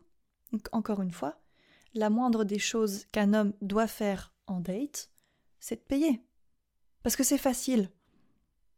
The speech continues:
Vous pouvez le faire, lui peut le faire, sauf que s'il le fait pas, ça, euh, ça en dit très très long sur lui, croyez-moi. Et encore une fois, j'aimerais bien vous dire que, euh, c'est pas un red flag, euh, qu'on s'en fiche, que vous pouvez évidemment payer, tout ça.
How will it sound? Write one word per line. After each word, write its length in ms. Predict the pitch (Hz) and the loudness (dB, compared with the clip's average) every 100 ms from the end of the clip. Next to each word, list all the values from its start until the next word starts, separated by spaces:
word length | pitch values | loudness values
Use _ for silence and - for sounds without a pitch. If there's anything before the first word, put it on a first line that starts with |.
| _ _ _ | _ _ _
Vous 140 | 202 214 | -2 0
pouvez 240 | 214 196 | 0 0
le 80 | 175 | -2
faire, 340 | 175 220 254 - | 2 2 0 -2
lui 160 | 220 226 | 0 0
peut 100 | 196 | -2
le 100 | 175 | 0
faire, 420 | 208 240 - - _ _ _ | 2 2 0 -12 _ _ _
sauf 160 | - - | -12 -4
que 80 | |
s'il 260 | 202 - 240 | 0 2 4
le 80 | 214 | 4
fait 160 | 202 | 2
pas, 320 | 185 208 269 _ _ _ _ _ _ _ _ _ _ - | 0 0 -2 _ _ _ _ _ _ _ _ _ _ -8
ça, 300 | - 196 202 | -2 0 0
euh, 320 | 196 196 214 | 0 -2 -4
ça 140 | - | -2
en 60 | 202 | -2
dit 140 | 202 | -2
très 240 | - - 311 | -2 -2 -2
très 200 | - 247 | -2 0
long 220 | 240 247 _ | 0 -2 _
sur 320 | - - 233 | -6 0 2
lui, 300 | 214 190 - _ _ | 2 0 -6 _ _
croyez-moi. 680 | - - 247 226 214 180 - _ _ _ _ _ _ _ _ _ | -4 2 4 4 2 0 -8 _ _ _ _ _ _ _ _ _
Et 60 | 220 | 0
encore 240 | 202 214 | 2 2
une 80 | 220 | 2
fois, 160 | - 302 | 0 2
j'aimerais 240 | 226 202 | 4 4
bien 160 | 214 302 | 2 2
vous 160 | 240 | 0
dire 320 | 208 226 254 - | 0 0 -2 -2
que, 100 | 208 | 0
euh, 340 | 214 185 180 185 _ _ _ _ _ _ _ _ _ _ | 2 0 -2 -8 _ _ _ _ _ _ _ _ _ _
c'est 220 | - 214 | -6 -2
pas 120 | - | 2
un 140 | 208 202 | 4 6
red 180 | 190 196 | 2 0
flag, 760 | - 196 196 202 208 208 196 | 2 4 6 6 6 4 0
euh, 140 | - - | -4 -4
qu'on 160 | - 196 | -4 -2
s'en 160 | 202 | -4
fiche, 680 | 175 - 202 202 208 208 196 | -6 -4 0 2 4 2 0
que 80 | 220 | -2
vous 100 | 202 | -4
pouvez 200 | - 208 | 0 0
évidemment 360 | 185 190 185 190 | 0 0 0 0
payer, 260 | 196 202 | 0 0
tout 100 | 208 | -2
ça. 220 | - 233 | -4 -4